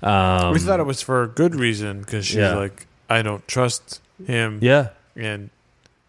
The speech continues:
Speaker 2: gaining Domhnall Gleeson's trust.
Speaker 1: Right.
Speaker 2: It's all a dirty, filthy
Speaker 1: Yep.
Speaker 2: manipulation.
Speaker 1: Exactly. Yeah,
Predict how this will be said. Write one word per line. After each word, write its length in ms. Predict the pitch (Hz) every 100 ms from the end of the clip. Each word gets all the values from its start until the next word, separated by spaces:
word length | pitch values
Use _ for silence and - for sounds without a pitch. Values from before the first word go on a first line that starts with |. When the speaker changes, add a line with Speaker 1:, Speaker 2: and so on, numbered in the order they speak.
| _ -
Speaker 2:
gaining 480 | 131 143 139 127
Domhnall 320 | 117 117 113 110
Gleeson's 500 | 113 101 101 - -
trust. 460 | - 185 165 143 135
Speaker 1:
Right. 360 | 135 139 107 - 110 - - - _ - - -
Speaker 2:
It's 220 | 143 -
all 240 | 147 139
a 100 | 117 117 _
dirty, 340 | 139 139 123
filthy 400 | 117 143 139 123
Speaker 1:
Yep. 60 | 123
Speaker 2:
manipulation. 800 | 107 123 143 113 120 117 113 104
Speaker 1:
Exactly. 800 | 98 104 101 101 104 107 101 95 -
Yeah, 380 | 87 98 95 95